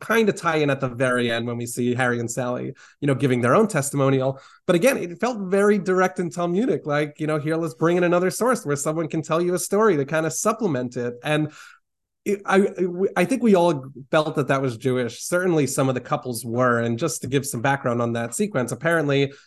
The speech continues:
the, all those stories had come from real people that were in, you know, Rob Reiner's life. I think he had, I think he was even inspired to do it by his friend's parents, who he heard tell the story of their love. The actual scenes in the movie, although they seem like they're real people, are actors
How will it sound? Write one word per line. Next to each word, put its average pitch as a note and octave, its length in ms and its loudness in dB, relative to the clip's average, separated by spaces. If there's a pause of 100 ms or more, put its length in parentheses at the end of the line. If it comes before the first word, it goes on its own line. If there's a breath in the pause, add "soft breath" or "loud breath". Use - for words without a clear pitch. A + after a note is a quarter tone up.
(300 loud breath)
the, D#3 100 4
all F3+ 280 2
those E3+ 260 0
stories D3 440 -2
had B2+ 120 -4
come C3 160 -2
from B2 160 -2
real B2+ 220 0
people F3 560 -4
that E3+ 160 0
were E3+ 120 0
in, F#3 500 -2
you E3 100 -4
know, D#3+ 220 2
Rob D#3+ 260 0
Reiner's E3 400 0
life. E3+ 260 -2
I C3 100 -2
think C3+ 200 -4
he C3 160 -4
had, B2+ 200 -2 (300 soft breath)
I - 80 -2
think D3+ 140 2
he C#3 180 0
was C3 140 0
even B2+ 160 2
inspired G3 460 2
to E3+ 60 -6
do F3 120 0
it D3 100 0
by C3 140 -2
his A#2 180 -6
friend's A#2 240 -4
parents, G#3 380 2
who D#3 80 -2
he C#3+ 80 4
heard D3 180 0
tell C#3 140 -4
the C3+ 80 -4
story E3 240 0
of D#3 80 0
their D#3+ 100 2
love. E3 280 4 (300 loud breath)
The E3+ 120 2
actual F3+ 500 0
scenes E3 360 0
in E3+ 40 -4
the F3+ 60 0
movie, F#3 260 2
although C#3 200 2
they B2+ 120 -4
seem E3 380 -2
like D#3 180 0
they're E3 120 -2
real D#3+ 160 0
people, E3+ 340 -2
are B2 180 0
actors B2+ 680 -4